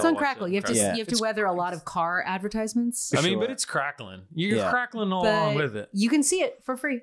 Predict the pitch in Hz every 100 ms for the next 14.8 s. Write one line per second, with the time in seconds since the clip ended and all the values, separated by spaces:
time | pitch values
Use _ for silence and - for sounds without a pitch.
0 | - 127 160 147 139 127 104 113 107 110
1 | 123 143 165 151 156 156 156 - 156 190
2 | 160 120 123 117 135 - 120 90 85 -
3 | - - - _ 156 131 - - - 117
4 | 110 107 104 101 - _ - - 226 370
5 | 427 - 226 196 202 202 165 - 185 175
6 | 175 151 - 165 175 175 156 160 170 175
7 | 156 175 165 180 165 190 190 190 170 -
8 | 151 147 127 110 - - - 127 117 104
9 | 95 _ - - - - - 247 254 247
10 | 233 185 160 139 123 151 139 131 131 -
11 | - 147 - _ _ - 151 240 147 123
12 | - - 160 151 151 123 113 104 110 101
13 | - 127 - 127 123 117 110 107 110 107
14 | 98 113 104 90 104 110 107